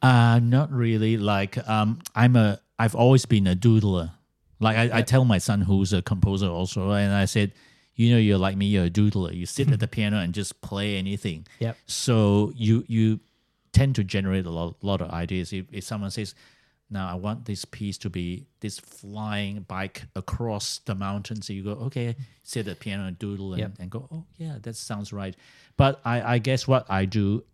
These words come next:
Speaker 1: anyone can do it. But, uh, the, the difference is you, you got a taste meter in your brain. You go, "Okay, that idea is good. I will use that." That's the difference. You see, you,
Speaker 2: Yeah.
Speaker 1: you know, you have to have a, a taste, a certain taste in music,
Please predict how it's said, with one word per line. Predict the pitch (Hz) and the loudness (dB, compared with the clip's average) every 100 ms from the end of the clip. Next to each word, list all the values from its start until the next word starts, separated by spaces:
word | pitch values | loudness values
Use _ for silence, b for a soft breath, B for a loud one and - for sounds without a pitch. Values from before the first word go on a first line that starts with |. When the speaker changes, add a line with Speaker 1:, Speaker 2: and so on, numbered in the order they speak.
| _ _ _ | _ _ _
Speaker 1:
anyone | 123 120 98 95 | 0 2 2 -2
can | 87 85 | -6 -10
do | 90 87 | -8 -8
it. | 85 - | -10 -6
But, | 107 - _ B B B B B - | -4 -6 _ B B B B B -12
uh, | 90 90 87 104 | -8 -4 -6 -6
the, | 107 90 _ _ - | -6 -8 _ _ -6
the | 110 | -4
difference | 113 104 123 104 | 0 -2 -2 -2
is | 92 - - _ _ - | -4 -6 -14 _ _ -6
you, | 107 104 - | -4 -4 -4
you | 110 | -6
got | 101 98 | -4 -4
a | 92 | -4
taste | - 113 113 - | -2 -2 -2 -4
meter | 98 98 | -6 -4
in | 98 90 | -4 -6
your | 85 | -8
brain. | 82 101 92 92 | -6 -4 -4 -6
You | 98 95 95 | -8 -8 -6
go, | 101 107 | -6 -4
"Okay, | 120 123 143 | -4 -2 -2
that | 127 123 | -2 -4
idea | 104 101 | -4 -4
is | 95 | -6
good. | - 117 110 - | -6 -6 -6 -8
I | 98 | -8
will | 98 98 | -6 -6
use | 90 95 87 | -6 -8 -8
that." | 95 82 _ b b b - | -10 -12 _ b b b -4
That's | 113 - | -4 -4
the | 87 | -10
difference. | 87 - 92 85 | -10 -12 -16 -12
You | 92 | -10
see, | - 95 | -6 -6
you, | 95 101 113 | -6 -6 -4
Speaker 2:
Yeah. | 127 135 | -2 0
Speaker 1:
you | 135 123 | 0 2
know, | 107 | 2
you | 107 107 107 | 0 0 0
have | 107 95 | 0 -2
to | 95 | -2
have | 95 - | -2 -2
a, | 95 92 _ _ - | -6 -8 _ _ -12
a | |
taste, | 98 123 120 117 - _ _ - | -2 0 2 -2 -6 _ _ -12
a | |
certain | - 123 117 104 | -6 -6 -6 -6
taste | 110 101 - | -4 -4 -6
in | 90 | -8
music, | 92 90 95 | -8 -8 -10